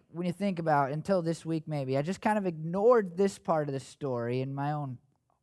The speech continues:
soul and heart, and, and just kind of, "Well, she became a princess, cool for her," whatever. I mean, she's taken from her family, from a cousin who's raising her that she loves a lot. You can tell it in the story of Esther,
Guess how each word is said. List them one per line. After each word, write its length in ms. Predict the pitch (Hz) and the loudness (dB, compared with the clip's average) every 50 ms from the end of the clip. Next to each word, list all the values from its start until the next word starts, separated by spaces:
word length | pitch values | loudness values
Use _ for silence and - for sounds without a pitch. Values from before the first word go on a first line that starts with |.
| _ | _
soul 540 | - - - - - 151 135 127 127 127 127 | -20 -20 -16 -8 -4 -2 0 0 0 -2 -4
and 120 | 120 110 | -4 -6
heart, 360 | 101 92 117 107 107 120 120 - _ - - - - - - - | -6 -4 -2 -2 -2 -2 -4 -6 _ -20 -20 -20 -20 -20 -16 -4
and, 120 | - 156 156 170 | -4 -2 0 0
and 80 | 185 | 0
just 180 | 185 196 190 - | 0 -2 -2 0
kind 180 | - 196 190 | 0 0 2
of, 60 | 180 170 | 2 2
"Well, 180 | 175 180 190 | 4 4 2
she 280 | 185 - - 180 180 175 | 2 0 -4 -4 -4 -4
became 380 | 165 170 160 - 175 170 170 | -2 -4 -2 0 0 -2 -2
a 60 | 160 151 | -4 -4
princess, 500 | - 180 185 185 - - 151 160 156 - | -4 -4 -4 -4 -4 -4 -4 -4 -4 -6
cool 220 | - 156 156 160 | -8 -6 -6 -6
for 180 | 156 - 151 151 | -6 -6 -6 -4
her," 220 | 170 165 160 151 | -2 -2 -2 -2
whatever. 300 | 151 151 147 147 147 143 - - - - - | -2 -2 -2 -2 -2 -4 -8 -14 -20 -16 -8
I 40 | - | -6
mean, 100 | 190 180 | -6 -4
she's 280 | - - 247 285 - - | -4 -2 -2 -2 -2 -2
taken 560 | - 277 240 226 226 - - 139 123 156 202 - _ _ _ _ _ _ _ _ _ _ _ _ _ _ _ _ _ _ _ - | 0 4 4 4 4 4 0 -2 -2 -2 -6 -12 _ _ _ _ _ _ _ _ _ _ _ _ _ _ _ _ _ _ _ 4
from 200 | 214 226 247 285 | 4 4 6 6
her 120 | 294 277 | 4 2
family, 680 | - - - 190 170 151 127 123 117 113 123 165 202 - _ _ _ _ _ _ _ _ _ _ _ _ _ _ _ _ _ _ _ _ _ _ - _ _ _ _ _ _ _ | 2 0 -4 -2 0 0 -2 -2 -2 -4 -4 -4 -6 -8 _ _ _ _ _ _ _ _ _ _ _ _ _ _ _ _ _ _ _ _ _ _ -20 _ _ _ _ _ _ _
from 240 | - 202 208 196 185 | 0 0 2 2 4
a 140 | 165 180 170 | 2 2 2
cousin 440 | - - 240 254 233 180 170 185 | 4 6 6 6 6 4 0 -2
who's 180 | 180 190 175 156 | -2 -2 -2 0
raising 400 | 165 185 196 190 175 165 170 160 | 2 4 4 4 4 2 0 -2
her 140 | 165 160 160 | -2 -2 0
that 140 | 156 160 - | -2 -2 -4
she 220 | - - 175 170 | -4 -4 -4 -2
loves 320 | 165 165 165 165 156 143 | 4 4 4 4 4 0
a 60 | 156 151 | -4 -2
lot. 420 | 151 151 151 139 139 156 - - | 0 2 4 4 4 4 2 0
You 80 | 143 143 | -4 -4
can 180 | - 151 147 | -4 -6 -8
tell 240 | - - 156 156 156 | -6 -4 -4 -2 -2
it 80 | 147 139 | -4 -4
in 80 | 131 | -4
the 80 | 127 120 | -6 -8
story 380 | - - 131 127 120 120 117 | -10 -8 -6 -4 -4 -2 -4
of 100 | 113 113 | -4 -4
Esther, 460 | 117 117 113 - - - 131 147 156 | -6 -8 -8 -8 -8 -10 -8 -8 -8